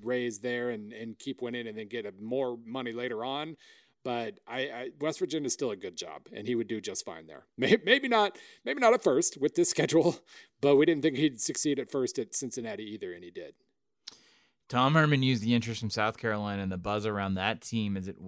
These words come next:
Speaker 2: as they won their division. I know they didn't do that this year in the A A C. Cincinnati didn't, but he got a three million dollar deal annually from that point on at Houston.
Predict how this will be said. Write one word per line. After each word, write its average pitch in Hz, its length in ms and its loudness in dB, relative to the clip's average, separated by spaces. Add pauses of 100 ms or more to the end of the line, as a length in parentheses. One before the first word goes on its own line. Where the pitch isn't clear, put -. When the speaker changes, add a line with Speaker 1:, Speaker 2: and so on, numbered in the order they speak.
Speaker 2:
as 95 360 -6
they 95 100 0
won 95 200 0
their 98 120 2
division. 92 360 0
I 87 60 0
know 92 160 2
they 90 80 0
didn't 87 220 0
do 87 140 -4
that 85 200 -6
this - 180 -10
year 87 60 -4
in 85 60 -2
the 87 120 -4
A 87 140 -6
A 87 60 -8
C. 87 200 -6
Cincinnati 85 460 -6
didn't, 82 320 -8
but 80 220 -6 (720)
he 98 180 -4
got 90 220 -2
a - 20 -10
three 117 280 -2
million 123 340 4
dollar 107 460 2 (380)
deal 90 580 2 (840)
annually 95 580 4
from 87 400 0
that 107 300 6
point 107 320 4
on 90 380 0
at 90 160 -6
Houston. 85 640 -6